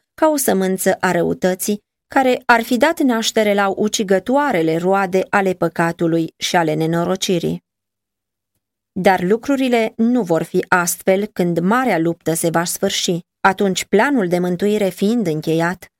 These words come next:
caracterul lui Dumnezeu va fi descoperit tuturor ființelor create. Se va vedea că preceptele legii sale sunt desăvârșite și neschimbătoare. Păcatul își va descoperi natura, iar Satana caracterul său.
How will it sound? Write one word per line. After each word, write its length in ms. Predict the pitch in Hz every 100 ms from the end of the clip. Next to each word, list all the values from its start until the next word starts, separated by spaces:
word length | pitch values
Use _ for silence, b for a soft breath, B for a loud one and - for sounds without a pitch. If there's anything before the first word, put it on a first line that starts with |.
| _
caracterul 640 | - 233 220 - 339 339 202
lui 120 | 170
Dumnezeu 580 | 175 175 165 - 202 202
va 140 | 180
fi 140 | 170
descoperit 720 | 190 190 - 180 185 185 190 - - -
tuturor 460 | 302 330 311 302 277
ființelor 540 | 170 165 160 151 151
create. 640 | - 190 185 156 - 165 - _ _ _ _
Se 220 | - -
va 140 | 190 185
vedea 340 | 175 165 214
că 140 | 233 190
preceptele 680 | 185 170 - 311 - 160 160
legii 300 | 185 180 160
sale 420 | - 202 196 196
sunt 320 | 190 180 160
desăvârșite 1000 | 156 220 - 254 254 233 185 175 180 170 -
și 220 | - 202
neschimbătoare. 1000 | 170 165 - 170 170 185 214 170 175 175 _ _ _ _
Păcatul 640 | - 185 254 262 262 247 240
își 200 | 226 214
va 160 | 208
descoperi 640 | 185 226 - 170 170 170 175
natura, 540 | 180 - 208 170 160 - _
iar 240 | 170 175
Satana 640 | 170 - 160 180 180 185 190 _
caracterul 720 | - 190 151 - 165 156 143
său. 420 | 170 - 175 147